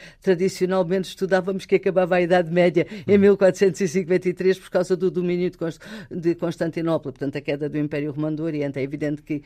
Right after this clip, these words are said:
Speaker 1: a Idade Média não acaba assim por decreto, nem por conquista, mas a verdade
Speaker 2: É
Speaker 1: é que
Speaker 2: simbólico, tem um, um
Speaker 1: Exatamente, a
Speaker 2: importante.
Speaker 1: verdade é que isso foi um marco.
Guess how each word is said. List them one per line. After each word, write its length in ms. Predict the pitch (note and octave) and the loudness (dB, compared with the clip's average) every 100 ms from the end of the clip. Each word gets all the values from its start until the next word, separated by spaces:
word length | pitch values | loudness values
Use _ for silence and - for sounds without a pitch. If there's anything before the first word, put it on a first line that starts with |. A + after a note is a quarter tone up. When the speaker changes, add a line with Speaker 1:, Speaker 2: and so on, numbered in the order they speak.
| - - | -14 -8
Speaker 1:
a 60 | D3 | -4
Idade 320 | D3+ D3+ C#3+ | -2 -2 -2
Média 260 | D3+ C#3+ | -2 -2
não 160 | C#3+ D3 | -4 -4
acaba 320 | C#3 C#3 - | -2 -4 -2
assim 220 | B2+ - C3 | -6 -4 -6
por 180 | C3 | -6
decreto, 520 | C3 - D#3 D#3 C#3 C3+ | -12 -8 -2 -2 -4 -8
nem 100 | C#3 | -8
por 120 | - | -8
conquista, 520 | E3+ E3 G#3 G3 - | -6 -6 -6 -6 -6
mas 220 | F3+ F3 | -6 -4
a 40 | F3 | -6
verdade 260 | D#3+ G3 | -2 -2
Speaker 2:
É 0 | |
Speaker 1:
é 20 | |
que 120 | G3 F3+ | 0 0
Speaker 2:
simbólico, 360 | A#2 G2 E2+ | 0 -2 -6
tem 140 | - A#2+ | -4 -2
um, 60 | |
um 40 | B2 | 0
Speaker 1:
Exatamente, 440 | A#2 G3+ F#3+ F#3 A#2+ | 0 0 2 2 2
a 20 | D#3 | 0
Speaker 2:
importante. 140 | G3 | 0
Speaker 1:
verdade 240 | F#3+ A3 A3 | 0 0 0
é 20 | |
que 120 | A3 | -2
isso 120 | A#3 | -8
foi 160 | - A3+ | -4 -2
um 100 | A#3 | -2
marco. 400 | G#3 C#3+ - _ | -2 -2 -6 _